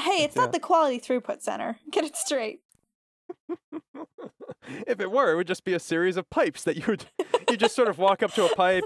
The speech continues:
Speaker 1: <laughs>
Speaker 2: a-, attach your shopping bag to it, and open a valve, and, like, fifteen items or less
Speaker 1: Different
Speaker 2: fall out,
Speaker 1: groceries.
Speaker 2: and you
Speaker 1: <laughs> Like a cartoon.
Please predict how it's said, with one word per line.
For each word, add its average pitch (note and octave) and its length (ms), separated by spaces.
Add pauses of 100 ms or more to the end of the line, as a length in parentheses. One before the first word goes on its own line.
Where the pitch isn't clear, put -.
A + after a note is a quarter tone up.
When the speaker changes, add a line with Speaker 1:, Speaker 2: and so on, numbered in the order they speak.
(120)
Speaker 1:
<laughs> - 140
Speaker 2:
a-, D#3 200
attach F3 380
your E3 80
shopping D#3 520 (140)
bag D3+ 280
to E3 180
it, D#3+ 60
and C3+ 120
open D#3 220
a C#3 80
valve, C#3 640
and, C3+ 100
like, B2+ 380 (400)
fifteen A3 320
items F3 260
or E3 80
less D#5 180
Speaker 1:
Different D5 220
Speaker 2:
fall - 140
out, - 140 (100)
Speaker 1:
groceries. F#4 100
Speaker 2:
and D3 100
you - 1120
Speaker 1:
<laughs> - 40
Like G#4 220
a E4 80
cartoon. D4 640